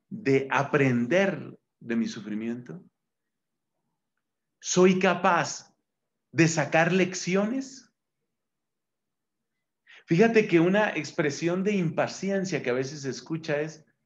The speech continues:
"Oiga, ¿y no aprende?". Muchos de nosotros esperamos que la persona que sufre aprenda algo.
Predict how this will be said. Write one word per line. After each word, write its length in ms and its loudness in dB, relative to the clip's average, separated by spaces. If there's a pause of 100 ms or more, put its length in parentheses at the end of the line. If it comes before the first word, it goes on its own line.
(840)
"Oiga, 680 4
¿y 200 6
no 260 8
aprende?". 800 4 (2750)
Muchos 500 4
de 100 4
nosotros 880 -2 (760)
esperamos 680 2
que 160 0
la 180 -2
persona 540 -2
que 120 -6
sufre 480 -4
aprenda 560 0
algo. 460 -8